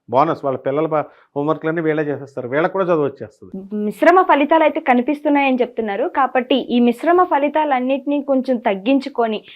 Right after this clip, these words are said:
Speaker 2: మంచి ఫలితాలుగా మార్చుకోవాలి అంటే ఎటువంటి పరిహారాలు చేయాలంటారు?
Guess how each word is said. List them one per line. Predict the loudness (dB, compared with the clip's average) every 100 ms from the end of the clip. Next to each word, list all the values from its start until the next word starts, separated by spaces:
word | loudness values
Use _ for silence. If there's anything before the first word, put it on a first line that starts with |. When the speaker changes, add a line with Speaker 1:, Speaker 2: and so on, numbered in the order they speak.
| -2
Speaker 2:
మంచి | 0 2
ఫలితాలుగా | 2 0 0 0 0 0
మార్చుకోవాలి | 0 0 0 -2 -2 2 0
అంటే | -2 -6 -4 0
ఎటువంటి | 2 2 -2
పరిహారాలు | 0 -2 0 0 -2 -2
చేయాలంటారు? | -6 -6 -10 -12 -16 -18